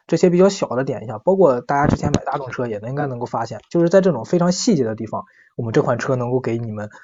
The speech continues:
呃，给我们的客户一，一种非常舒适、非常便捷的一种享受。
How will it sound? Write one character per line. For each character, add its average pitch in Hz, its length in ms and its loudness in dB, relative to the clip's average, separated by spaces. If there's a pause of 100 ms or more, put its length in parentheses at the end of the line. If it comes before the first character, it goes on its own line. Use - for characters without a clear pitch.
(240)
呃， 113 260 -2
给 131 140 2
我 131 40 6
们 117 120 -6
的 117 80 -2
客 135 180 -2
户 131 160 0
一， 127 80 2 (160)
一 135 140 -6
种 101 280 -8 (840)
非 - 220 8
常 131 440 2 (320)
舒 202 300 4
适、 - 320 -2 (120)
非 170 120 4
常 151 160 0
便 180 220 4
捷 113 100 -2
的 117 120 0
一 117 40 -2
种 117 160 -6
享 - 220 -8
受。 - 180 -10